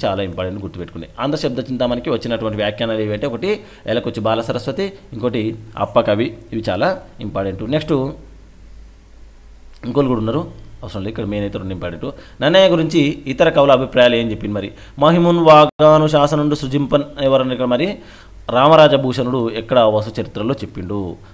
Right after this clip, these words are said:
మహిమున్ వాగాను శాసనుండు సృజింపన్ అని ఇక్కడ రామరాజభూషణుడు వసు చరిత్ర గురించి చెప్పడం జరిగింది. నెక్స్ట్ ఆంధ్ర కవితా గురుడు అని మారన మరి మార్కండేయ పురాణంలో చెప్పడం జరిగింది. ఇవి చాలా ఇంపార్టెంట్ అని గుర్తుపెట్టుకొని మరీ మరీ చెప్తున్నాను.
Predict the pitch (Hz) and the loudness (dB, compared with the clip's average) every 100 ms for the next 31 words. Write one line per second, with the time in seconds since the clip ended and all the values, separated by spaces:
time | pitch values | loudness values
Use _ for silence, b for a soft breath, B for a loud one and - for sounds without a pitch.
0 | - 101 107 135 185 214 120 101 110 143 | -10 -8 -4 -2 -2 -4 -4 -2 0 2
1 | 165 165 127 127 123 117 117 104 107 B | 2 2 0 -2 -4 -4 -4 -6 -10 B
2 | - 113 135 131 123 113 113 110 98 104 | -10 -4 -4 -2 -2 -2 -2 -2 -2 0
3 | 117 113 101 98 104 107 95 107 90 95 | 0 0 -4 -8 -6 -6 -6 -10 -8 -10
4 | 95 - 98 101 95 95 104 156 175 B | -10 -12 -12 -8 -8 -8 -6 -6 -6 B
5 | B 139 151 147 135 151 B - 110 156 | B -6 -2 -2 -2 -6 B -4 0 2
6 | 170 165 143 139 143 143 120 123 127 131 | 2 4 2 6 6 6 4 -2 -2 -6
7 | - 135 120 117 120 123 123 107 107 - | -6 -4 -2 0 2 2 0 -2 -6 -8
8 | 101 104 104 - 117 113 110 107 107 104 | -6 -4 -6 -4 -4 -2 -2 -2 -2 -2
9 | 104 101 113 101 104 120 104 104 101 113 | -6 -8 -8 -6 -6 -6 -6 -4 0 0
10 | 107 104 101 98 98 92 - 95 - 107 | -2 -2 -4 -6 -8 -10 -10 -10 -8 -8
11 | 107 95 107 101 92 - 92 98 101 92 | -6 -6 -6 -6 -8 -12 -10 -8 -8 -10